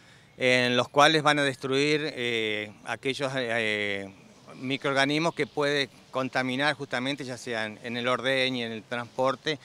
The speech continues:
como distintas, distintas bacterias, como para decirte Salmonella, Escherichia coli,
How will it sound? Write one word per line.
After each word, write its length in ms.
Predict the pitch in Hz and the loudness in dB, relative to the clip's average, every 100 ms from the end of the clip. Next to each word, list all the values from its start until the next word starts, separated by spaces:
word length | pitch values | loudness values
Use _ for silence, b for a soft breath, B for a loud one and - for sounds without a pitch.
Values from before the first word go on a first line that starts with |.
| B B B - | B B B -6
como 280 | - 151 160 | 0 2 0
distintas, 720 | 143 156 156 156 156 135 - - | -2 -4 -2 2 4 2 -2 -12
distintas 440 | 131 135 160 156 | -8 -6 -2 2
bacterias, 800 | 139 131 - 156 156 175 175 - - - - | 4 2 2 0 4 4 2 -2 -20 -20 -6
como 300 | 120 113 110 | -4 -2 -4
para 320 | - 117 117 | -2 0 2
decirte 880 | 117 - 143 139 - 139 127 117 107 | 0 2 2 0 0 2 4 2 0
Salmonella, 920 | - 127 123 131 147 143 135 131 123 110 | 0 2 2 4 4 4 4 2 0 -6
Escherichia 480 | - 117 123 123 | -6 -4 -2 -2
coli, 600 | 117 143 135 127 123 127 | 0 4 6 4 0 -2